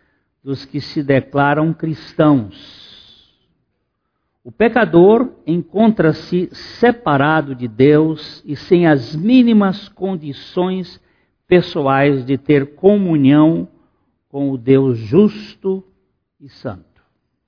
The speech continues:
Deus é santo e Deus é justo, o pecador é ímpio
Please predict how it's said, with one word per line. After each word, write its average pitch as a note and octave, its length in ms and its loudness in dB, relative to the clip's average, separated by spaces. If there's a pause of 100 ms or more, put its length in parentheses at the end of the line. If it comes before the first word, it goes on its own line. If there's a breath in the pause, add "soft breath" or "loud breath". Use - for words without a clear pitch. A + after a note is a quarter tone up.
(2000)
Deus F3+ 380 4
é F3 100 2
santo - 880 -2
e D#3 60 -12
Deus D3+ 360 -6
é C#3+ 180 -2
justo, F3 760 0
o C3+ 140 -18
pecador C#3 560 -10 (260)
é E3 280 2 (360)
ímpio B3 760 0